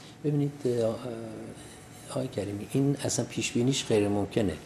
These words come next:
در دولت‌های دیکتاتوری و به خصوص توتالیتری مثل ایران، در نظام‌های توتالیته و دیکتاتوری،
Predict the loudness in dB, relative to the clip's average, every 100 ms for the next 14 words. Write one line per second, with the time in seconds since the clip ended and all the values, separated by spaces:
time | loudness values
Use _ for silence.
0 | -14 -14 -14 -6 4 4 4 4 4 2
1 | 2 0 0 -2 -6 -4 -4 -2 0 2
2 | 2 2 2 0 -2 -4 -4 -4 -6 -2
3 | -2 0 0 0 0 2 2 2 0 0
4 | 2 2 2 4 4 6 4 4 2 2
5 | 0 0 -2 0 2 0 0 -2 0 0
6 | 0 0 0 2 2 4 2